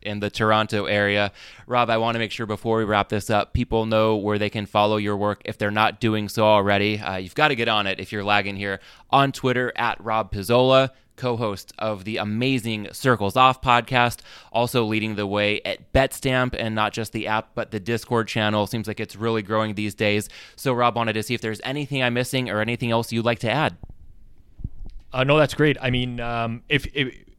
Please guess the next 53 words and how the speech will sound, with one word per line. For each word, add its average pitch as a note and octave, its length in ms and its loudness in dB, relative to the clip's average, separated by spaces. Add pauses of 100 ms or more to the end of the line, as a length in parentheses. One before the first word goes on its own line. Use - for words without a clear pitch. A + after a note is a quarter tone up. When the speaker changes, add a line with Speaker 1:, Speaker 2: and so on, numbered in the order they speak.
Speaker 2:
if C#3+ 200 2
you C3+ 40 0
do C#3+ 120 4
like C#3 180 4
what C#3+ 100 6
I B2+ 100 6
do, C3+ 420 4
um, A2+ 500 4
please B2 260 0
do A#2 160 0
check G#2+ 280 -2
out G#2 100 -2
the - 80 -8
product. A2 400 -4
Please A#2 180 -2
check - 240 -2
out G#2+ 140 -2
Betstamp. A2 440 0 (380)
Uh, A2+ 40 -4
you A2 160 0
can A#2 160 2
download A#2+ 340 4
it A#2 80 6
on A2 140 4
your A2 80 2
mobile A2 200 2
device, G#2+ 600 2
uh, G#2 240 -2
on A2 160 2
Android A2 400 2
or G#2+ 160 2
I G#2 160 0
O G#2+ 140 2
S. D3 240 4 (200)
We A#2+ 140 0
also C3 380 6
do C3 100 6
have B2+ 180 6
a A2+ 60 2
desktop A2+ 480 0
version G#2+ 320 0
as G2+ 140 -4
well. G2 240 -4
So - 80 -10
if G#2+ 100 -8
you G#2 80 -12
visit G#2+ 320 0
betstamp G#2+ 440 -2
dot G2 220 -6
app, C3+ 340 0 (100)
A G#2 140 -6
P G#2 140 -8
P, D3 300 0